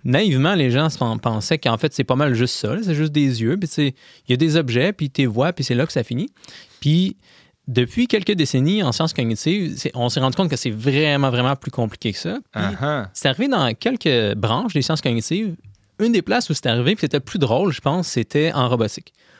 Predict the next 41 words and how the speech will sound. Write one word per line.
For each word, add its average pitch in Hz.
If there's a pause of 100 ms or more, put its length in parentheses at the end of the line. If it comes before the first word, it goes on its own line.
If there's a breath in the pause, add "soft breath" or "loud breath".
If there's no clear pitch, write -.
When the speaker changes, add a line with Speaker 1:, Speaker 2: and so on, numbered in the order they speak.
(100)
Speaker 1:
Où 170
les 175
gens 160
se -
sont 127
dit, « 160
OK, 107
on 196
commence 165
à 120
faire 165
des 135
intelligences 131
artificielles. » -
Tu -
sais, 135
il -
y -
a - (200)
des, - (380 loud breath)
des 123
robots 127
qui 156
jouent 139
aux 139
échecs, 127
des 147
choses 147
comme 117
ça. 180
Ça 185
commence 123
à 240
être 226
impressionnant. 123 (100)
Puis 147
des 123
gens 202
qui 151
se 113
disaient, « 120